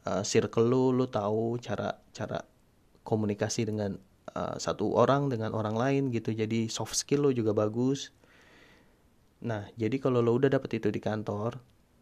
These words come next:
eh, lu nggak baper, terus orang-orang udah mulai trust sama lu, ya bisa jadi lu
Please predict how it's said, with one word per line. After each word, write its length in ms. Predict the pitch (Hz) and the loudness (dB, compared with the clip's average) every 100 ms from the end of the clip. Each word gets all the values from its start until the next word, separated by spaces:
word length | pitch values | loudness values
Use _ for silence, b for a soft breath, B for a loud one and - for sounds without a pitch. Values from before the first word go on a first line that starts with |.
| _ _ _ | _ _ _
eh, 160 | - 101 | -2 0
lu 160 | 104 | 0
nggak 160 | 104 95 | -2 0
baper, 560 | 123 - 104 107 113 - | 0 0 0 0 -4 -6
terus 380 | - 107 - - - | -4 -4 -4 -12 -6
orang-orang 400 | 101 87 92 95 | -2 0 -2 -2
udah 160 | 98 101 | -4 -4
mulai 320 | 101 101 98 | -2 -2 -4
trust 560 | - 123 123 - - | -4 -2 -2 -4 -8
sama 320 | - - 104 98 | -10 -6 -4 -2
lu, 240 | 107 139 - _ | 0 -2 -6 _
ya 320 | - 101 95 95 - _ _ _ - _ _ _ b b b b b b _ _ _ - | -6 -4 -4 -8 -16 _ _ _ -20 _ _ _ b b b b b b _ _ _ -8
bisa 180 | 104 104 | -4 -2
jadi 320 | 101 104 147 | 0 2 2
lu 160 | 143 | 2